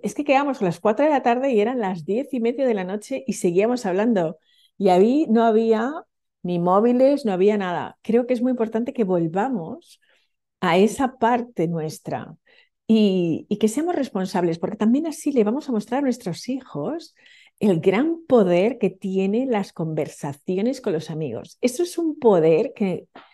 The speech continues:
realmente, mm, nos hemos olvidado, pero yo quiero llevarte otra vez a esta reflexión.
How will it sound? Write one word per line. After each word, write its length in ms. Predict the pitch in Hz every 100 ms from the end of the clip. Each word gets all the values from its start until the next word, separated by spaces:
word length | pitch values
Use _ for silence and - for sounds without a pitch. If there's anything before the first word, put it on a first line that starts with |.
| _ _ _ _
realmente, 840 | 190 208 254 269 254 254 294 294 _ _ _
mm, 440 | 202 180 175 170 170
nos 200 | 185 247
hemos 220 | 302 -
olvidado, 440 | 226 214 285 254
pero 140 | 208 196
yo 140 | 240
quiero 360 | 311 320 302 - _ _ _ _ _ _
llevarte 460 | 214 214 220 247 269
otra 180 | 269 214
vez 180 | 233 233
a 100 | 196
esta 280 | 262 - 262
reflexión. 1160 | 233 208 - 139 - - - 254 285 151 160